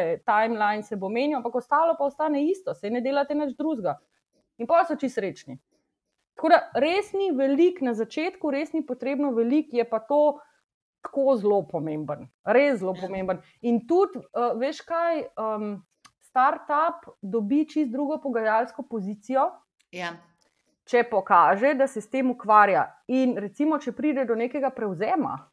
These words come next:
Speaker 1: ne, ali pa investicije, bojo, eh, angelsi ali pa investitorji vedno pogledali ali pa naredili tudi legal due diligence. Ne, to je točno zato, da vidijo, okej, a smo mi safe,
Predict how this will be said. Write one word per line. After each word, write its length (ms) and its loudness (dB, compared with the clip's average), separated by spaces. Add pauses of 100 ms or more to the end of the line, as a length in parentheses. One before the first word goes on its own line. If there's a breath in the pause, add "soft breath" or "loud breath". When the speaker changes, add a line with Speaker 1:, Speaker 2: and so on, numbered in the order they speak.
(100)
Speaker 1:
ne, 280 -4
ali 180 -2
pa 100 -2
investicije, 960 -4 (640)
bojo, 560 6 (280)
eh, 100 -4 (480)
angelsi 560 2
ali 140 6
pa 120 -2
investitorji 640 -4
vedno 480 0 (220)
pogledali 600 0
ali 140 -4
pa 120 -8
naredili 380 -4
tudi 240 -8
legal 280 -2
due 180 -8
diligence. 540 -12 (1040)
Ne, 120 -2 (340)
to 140 4
je 80 2
točno 340 0
zato, 280 0
da 140 2
vidijo, 440 2
okej, 480 2
a 120 -2
smo 180 -10
mi 140 0
safe, 400 -2